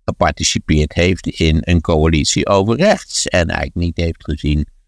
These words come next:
wat een enorme schade dat aan de partij zou toebrengen. Hè, want ja, de Partij van de Arbeid is natuurlijk niet meer dan een schaduw van wat ze ooit was.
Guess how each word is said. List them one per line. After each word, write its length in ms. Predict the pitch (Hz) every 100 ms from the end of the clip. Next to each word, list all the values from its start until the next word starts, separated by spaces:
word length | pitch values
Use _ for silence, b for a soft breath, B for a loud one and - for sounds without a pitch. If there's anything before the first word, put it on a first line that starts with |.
| _ _
wat 240 | 67 78
een 120 | 80
enorme 440 | 52 78 78 71 71
schade 460 | - 78 71 67
dat 280 | 64 67 -
aan 200 | - 67
de 80 | 64
partij 380 | - - 58 -
zou 180 | - 71
toebrengen. 500 | - 139 113 107 - - _ _ _ _ _
Hè, 160 | - -
want 140 | 92 -
ja, 180 | 64 64
de 100 | -
Partij 320 | - - 60
van 80 | 62
de 100 | 58
Arbeid 340 | 60 62 64 62
is 200 | 65 -
natuurlijk 300 | - 76 76
niet 120 | -
meer 200 | 78 73
dan 180 | 76 71
een 80 |
schaduw 520 | 73 - 95 92 85 82
van 160 | 87
wat 180 | 87 82
ze 140 | -
ooit 220 | 90 98 -
was. 400 | - - -